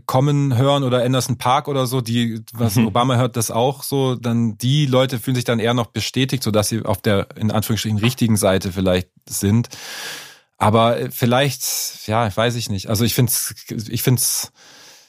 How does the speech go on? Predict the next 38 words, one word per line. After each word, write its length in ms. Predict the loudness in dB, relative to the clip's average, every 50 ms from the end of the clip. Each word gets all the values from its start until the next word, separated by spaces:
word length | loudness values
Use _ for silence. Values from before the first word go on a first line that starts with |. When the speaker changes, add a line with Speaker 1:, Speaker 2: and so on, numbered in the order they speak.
| _ _ _ _ -6
Speaker 1:
schwierig, 540 | -4 -4 -2 0 2 4 4 4 4 2 2
das 220 | 0 0 0 0
zu 80 | -2 -2
sagen. 300 | 0 2 2 2 2 2
Also 140 | 0 -2 -2
ich 140 | -4 -2 0
glaube 320 | 2 4 4 4 2 2
fast, 300 | 2 0 0 0 0 -2
dass 140 | -2 -2 -2
es 120 | -4 -4
eher 320 | -4 0 2 2 2 2 2
so, 460 | 0 -2 -2 -2 -2 -4 -4 -8 -12 -20 -20 -12
okay, 320 | -10 -6 -2 0 0 0 2
auch 240 | 0 0 -2 -2 -4 -4
cool, 140 | -2 0 2
er 80 | 2 0
hat's 180 | 0 -2 -4
gesagt, 500 | -6 -2 0 2 2 2 2 -2 -4 -4
was 160 | -2 -2 -2
er 80 | -2 0
sagt, 240 | 0 0 0 0 -2
ist 120 | -6 -4
eigentlich 320 | -2 0 0 0 0 -2 0
gut, 240 | 0 0 0 0
aber 400 | 0 0 2 2 2 2 2 0
auf, 300 | -4 -4 -6 -8 -12 -10 -8
auf 180 | -6 -6 -4
der 140 | 0 0 2
anderen 180 | 2 2 2 2
Seite 240 | 2 0 0 0 0
glaube 260 | 2 4 4 4 4
ich 80 | 2
nicht, 140 | 0 0 0
dass 140 | 0 -2 -2
es 100 | -4 -4
zur 180 | -4 -4 -4 -4
positiven 540 | -2 -2 0 0 0 -2 -2 0 0 0
Entwicklung 500 | 0 0 0 -2 -2 -2 -2 -2 -2 -2